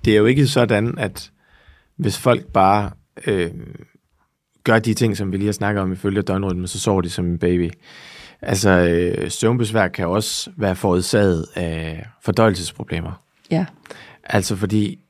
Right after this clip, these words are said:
Speaker 1: forstadiet til melatonin er noget, en neurotransmitter, der hedder serotonin. Halvfems procent af kroppens dannelse bliver dannet i fordøjelsen. Så det kan også være en root cause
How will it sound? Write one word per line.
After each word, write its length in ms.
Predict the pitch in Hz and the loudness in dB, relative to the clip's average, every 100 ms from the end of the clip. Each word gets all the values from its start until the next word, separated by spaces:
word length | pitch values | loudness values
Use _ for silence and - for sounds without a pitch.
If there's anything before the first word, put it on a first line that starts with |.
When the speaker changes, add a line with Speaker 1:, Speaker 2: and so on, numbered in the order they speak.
| _ _ _ | _ _ _
Speaker 1:
forstadiet 680 | - 120 123 123 101 95 90 | -2 2 2 4 2 2 -2
til 160 | - 92 | 0 0
melatonin 680 | 87 87 - 110 117 90 | 2 0 0 2 2 2
er 80 | 87 | 0
noget, 260 | 90 90 87 | 0 0 0
en 120 | 90 | 0
neurotransmitter, 600 | 107 113 95 90 95 90 | 0 0 -4 -4 -2 -2
der 120 | 85 | -2
hedder 160 | 87 82 | -4 -6
serotonin. 720 | - 107 143 143 113 98 85 _ _ - _ - | 2 4 4 2 0 0 -4 _ _ -20 _ -4
Halvfems 420 | 95 92 107 - | -4 2 0 0
procent 280 | 92 98 90 | -2 0 0
af 60 | |
kroppens 320 | - 95 92 | 0 0 0
dannelse 400 | - 92 104 101 90 | 0 0 0 -2 -4
bliver 180 | 92 | -2
dannet 340 | 87 82 87 85 | -2 0 0 -2
i 20 | |
fordøjelsen. 500 | 78 80 78 - - _ _ _ - | -4 -4 -6 -8 -18 _ _ _ -14
Så 100 | 139 | -2
det 160 | 113 | -2
kan 120 | - - | 0 0
også 220 | 131 131 - | 0 0 -4
være 300 | 82 82 82 - _ _ _ _ | -4 -4 -8 -16 _ _ _ _
en 220 | - 95 | -2 2
root 180 | 110 110 | 6 4
cause 500 | - 87 87 85 - | 4 0 0 -2 -8